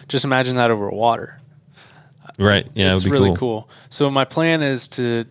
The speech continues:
Speaker 1: get my weed whacker some use out there and really trim up all the grass around the edge, and then, uh, just, just make it really dovey, you know, somewhere with, like, a bare
Speaker 2: Mm-hmm.
Speaker 1: dirt bank where they're gonna wanna land, get a drink,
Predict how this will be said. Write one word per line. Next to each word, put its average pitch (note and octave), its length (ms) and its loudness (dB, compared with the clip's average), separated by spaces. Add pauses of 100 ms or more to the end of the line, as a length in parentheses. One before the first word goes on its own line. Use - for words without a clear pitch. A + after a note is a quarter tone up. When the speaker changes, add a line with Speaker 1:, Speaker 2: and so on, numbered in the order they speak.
(220)
Speaker 1:
get D3 120 -4
my B2 120 0
weed C3 240 0
whacker A#2 340 2
some A2 220 -6
use B2 260 -2
out A2 220 2
there A2 240 0
and G#2 140 -8
really A#2 200 -4
trim B2 280 -2
up A2+ 120 -2
all A#2 220 4
the A2+ 80 0
grass A2+ 380 0
around A2 200 -2
the G#2+ 140 -6
edge, G#2+ 360 -4 (440)
and A2+ 200 -6
then, G#2+ 380 0
uh, G2+ 340 -6 (360)
just, - 260 0
just B2+ 160 0
make B2+ 200 2
it A#2 80 2
really B2 260 0
dovey, A2 460 0
you G#2 200 -8
know, A2 220 -6
somewhere A#2 340 -2
with, A2 300 -10
like, G#2+ 160 -8
a - 20 -18
bare A#2+ 300 2
Speaker 2:
Mm-hmm. - 80 -6
Speaker 1:
dirt A#2+ 320 -2
bank A2+ 360 -2
where A#2+ 80 -4
they're A2+ 120 -6
gonna B2+ 160 0
wanna A#2+ 260 2
land, A2 380 -4
get B2+ 120 0
a B2 80 -2
drink, A2+ 400 -4